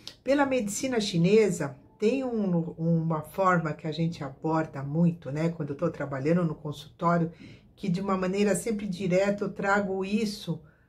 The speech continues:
ah, pro momento que eu tô com o meu paciente, que é o quê? A estação do ano. Pra quem não sabe, a medicina chinesa, ela leva muito em conta as estações do ano.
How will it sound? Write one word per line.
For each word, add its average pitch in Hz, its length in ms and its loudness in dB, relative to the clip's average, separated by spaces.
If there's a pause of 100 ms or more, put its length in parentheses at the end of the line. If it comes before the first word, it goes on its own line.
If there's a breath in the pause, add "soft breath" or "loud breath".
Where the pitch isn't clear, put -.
(180 soft breath)
ah, 160 840 4
pro 185 180 -4
momento 185 400 -2
que - 60 -8
eu 185 100 -4
tô 185 160 -2
com 202 140 -8
o - 20 -4
meu 190 160 0
paciente, 180 800 -2 (460 soft breath)
que 220 160 2
é 226 80 8
o 220 80 4
quê? 165 240 0
A 175 60 2
estação 202 520 0
do 202 200 4
ano. 131 260 -4 (500 soft breath)
Pra 220 140 -2
quem 247 160 0
não 262 140 2
sabe, 208 460 4
a 165 60 2
medicina 226 520 -2
chinesa, 175 840 0
ela 196 280 -2
leva 196 440 2
muito 220 400 -2
em 202 80 0
conta 196 680 -2
as 208 340 -2
estações 196 560 -6
do 190 180 -4
ano. 131 240 -4